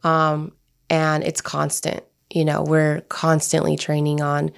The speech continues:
trauma-informed teaching, uh, wellness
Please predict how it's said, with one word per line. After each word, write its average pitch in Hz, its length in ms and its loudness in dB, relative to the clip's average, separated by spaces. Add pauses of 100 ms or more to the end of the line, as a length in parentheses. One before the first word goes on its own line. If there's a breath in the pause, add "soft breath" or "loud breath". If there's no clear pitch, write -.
(140 loud breath)
trauma-informed 151 880 0
teaching, 165 640 -4 (460 soft breath)
uh, 147 380 -4
wellness 151 640 0